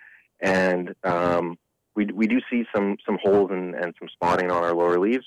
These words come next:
but later on in the season, those just, um, senesce and, and die off anyway. So we don't really think there's,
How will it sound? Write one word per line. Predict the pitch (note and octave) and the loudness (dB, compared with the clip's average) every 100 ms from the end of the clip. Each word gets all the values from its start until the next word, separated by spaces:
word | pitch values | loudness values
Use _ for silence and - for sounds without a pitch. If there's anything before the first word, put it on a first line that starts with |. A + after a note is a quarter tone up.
| - | 0
but | E2+ D#2 | 0 2
later | F2+ F#2+ F#2 | 2 2 2
on | F2 E2+ | 2 0
in | E2 | -6
the | - | -8
season, | E2+ D#2 D#2+ | -8 -8 -6
those | D#2+ D#2 | -6 -6
just, | D#2+ D#2 _ _ _ | -8 -8 _ _ _
um, | D#2+ D#2 D2+ _ _ _ - | -12 -10 -10 _ _ _ -4
senesce | F#2+ E2+ | -2 -2
and, | F2+ E2 E2+ | -6 -6 -4
and | D#2+ | -6
die | D#2+ E2 | -4 -2
off | D#2+ - | -2 -4
anyway. | E2 D#2+ D#2 - | -6 -6 -6 -4
So | |
we | G2 | 0
don't | G#2+ | 2
really | F#2+ E2+ - _ | 2 0 -4 _
think | E2+ - | -16 -6
there's, | D#2+ | -6